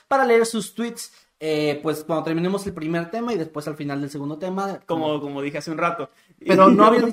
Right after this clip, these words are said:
Speaker 1: ¿dijiste lo del hashtag?
Speaker 2: Sí.
Speaker 1: Ah, perdón. Es que sí, es que había dicho que íbamos a leerlos,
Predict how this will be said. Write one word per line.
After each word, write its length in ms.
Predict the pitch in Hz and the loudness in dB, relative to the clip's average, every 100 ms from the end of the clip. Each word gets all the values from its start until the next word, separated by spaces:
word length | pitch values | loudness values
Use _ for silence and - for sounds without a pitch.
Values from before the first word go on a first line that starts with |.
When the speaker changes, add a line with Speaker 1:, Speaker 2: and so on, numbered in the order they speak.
| - | -4
Speaker 1:
¿dijiste 340 | 196 175 - 269 | -10 -10 -8 -6
lo 80 | |
del 80 | 180 | -6
hashtag? 260 | 190 - - | -8 -12 -14
Speaker 2:
Sí. 380 | - 214 165 - | -8 -6 -8 -2
Speaker 1:
Ah, 800 | 190 254 302 302 202 247 - - | 0 4 4 4 0 -4 -8 -6
perdón. 360 | 180 165 190 196 | -4 -2 -2 -2
Es 80 | 190 | -4
que 260 | - 202 | -4 -6
sí, 140 | 226 233 | -10 -10
es 80 | 233 | -6
que 60 | 240 | -6
había 140 | 208 | -4
dicho 120 | 202 | -6
que 80 | - | -6
íbamos 160 | 202 202 | -6 -4
a 40 | |
leerlos, 200 | 185 196 | -6 -6